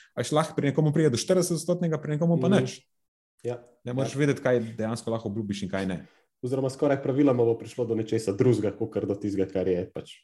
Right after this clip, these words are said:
Speaker 2: v osnovi poročanje. <laughs>
Speaker 1: Ja. Tako da, to je, kar se tega tiče. Eh, zdaj pa, če probava to speljati najprej,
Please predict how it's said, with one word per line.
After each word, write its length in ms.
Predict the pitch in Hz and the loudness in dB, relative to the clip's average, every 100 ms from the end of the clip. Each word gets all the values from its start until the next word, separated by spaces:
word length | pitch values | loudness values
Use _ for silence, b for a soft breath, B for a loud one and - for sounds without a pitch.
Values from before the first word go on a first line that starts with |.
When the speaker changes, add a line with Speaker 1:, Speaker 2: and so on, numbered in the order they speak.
| _ | _
Speaker 2:
v 80 | - | -18
osnovi 280 | - 101 95 | -2 -2 -2
poročanje. 420 | - 92 98 - - - | -6 -6 -6 -8 -4 2
<laughs> 640 | 160 - 151 - - - - | 2 2 -2 -2 -10 -20 -10
Speaker 1:
Ja. 220 | 98 95 87 B B B B B B B B | -6 -6 -6 B B B B B B B B
Tako 140 | _ 117 | _ 0
da, 220 | 117 110 98 B B _ _ _ B B B | 2 2 -2 B B _ _ _ B B B
to 80 | 135 | 2
je, 80 | 123 | 4
kar 140 | 139 | 4
se 120 | 135 | 4
tega 220 | 131 151 151 | 4 4 4
tiče. 240 | 165 156 135 - - | 2 2 2 2 -2
Eh, 300 | 117 117 113 | 0 2 2
zdaj 160 | 104 143 | 2 0
pa, 80 | 143 | -2
če 120 | - - | -6 -4
probava 320 | 139 143 123 | -2 0 -2
to 480 | - 143 135 120 - _ _ _ _ _ _ | 0 0 2 0 -4 _ _ _ _ _ _
speljati 640 | - - 117 123 135 - | -12 -4 0 2 0 -2
najprej, 600 | 123 131 131 127 123 113 | -2 -2 0 0 0 -4